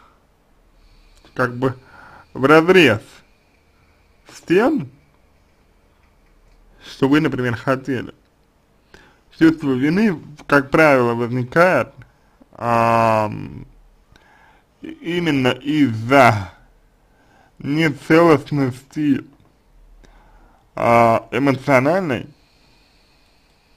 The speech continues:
и сознательной сферы. Поэтому ваше чувство вины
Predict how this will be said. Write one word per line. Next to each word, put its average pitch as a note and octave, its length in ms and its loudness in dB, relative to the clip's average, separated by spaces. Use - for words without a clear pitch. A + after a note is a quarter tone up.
и D3 760 -2
сознательной C3 640 -2
сферы. A#2 440 -10
Поэтому B2+ 380 -4
ваше D#3+ 400 2
чувство C#3 420 -2
вины B2 500 -4